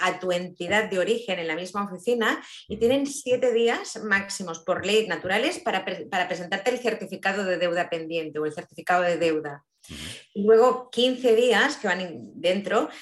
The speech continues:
Speaker 1: tienen quince días para enervar, o sea, para poder presentarte una oferta igual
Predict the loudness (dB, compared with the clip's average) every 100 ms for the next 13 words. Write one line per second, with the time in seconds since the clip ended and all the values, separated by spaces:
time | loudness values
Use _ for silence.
0 | -4 0 0 0 0 0 0 -2 2 2
1 | 4 2 0 2 2 2 -2 -12 -4 -2
2 | 2 2 0 -4 0 2 0 -4 -4 -2
3 | -2 -2 -4 -2 -4 -2 -4 -6 -6 -6
4 | -4 -4 -2 -2